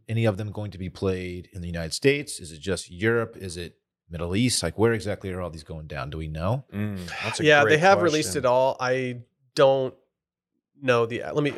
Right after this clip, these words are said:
Speaker 3: I got it right here. All right, we got
Speaker 2: They're doing
Speaker 3: the
Speaker 2: it in
Speaker 3: first
Speaker 2: Trump
Speaker 3: one in
Speaker 2: hotels.
Speaker 3: London. Portland is the
Speaker 2: Trump
Speaker 3: next one at
Speaker 2: hotels.
Speaker 3: Pumpkin Ridge Golf Club. In July, they're doing Trump National in New Jersey. September,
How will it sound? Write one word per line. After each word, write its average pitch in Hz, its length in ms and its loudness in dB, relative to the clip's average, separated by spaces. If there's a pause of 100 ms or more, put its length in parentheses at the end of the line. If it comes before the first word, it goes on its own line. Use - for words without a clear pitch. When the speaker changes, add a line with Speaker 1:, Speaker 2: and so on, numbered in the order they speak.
Speaker 3:
I 143 120 6
got 131 160 2
it 117 60 2
right 113 160 0
here. 113 180 -4 (840)
All 143 140 10
right, 123 200 8
we 143 100 -4
got 139 360 4 (840)
Speaker 2:
They're 117 100 4
doing 151 140 2
Speaker 3:
the 170 60 0
Speaker 2:
it - 40 0
in 101 40 -4
Speaker 3:
first 180 180 8
Speaker 2:
Trump - 100 6
Speaker 3:
one 190 80 8
in 196 100 8
Speaker 2:
hotels. 151 80 6 (220)
Speaker 3:
London. 143 240 4 (340)
Portland 180 520 6
is 131 160 -2
the 120 60 -6
Speaker 2:
Trump 135 80 0
Speaker 3:
next 151 220 6
one 135 80 2
at 120 80 0
Speaker 2:
hotels. - 140 -14
Speaker 3:
Pumpkin 175 340 0
Ridge 143 280 0
Golf 143 260 4
Club. 139 320 2 (460)
In 135 120 -2
July, 135 440 6
they're 139 120 2
doing 123 200 -2
Trump 139 260 2
National 135 600 0
in 123 60 0
New 120 140 -4
Jersey. 151 560 2 (220)
September, 156 760 2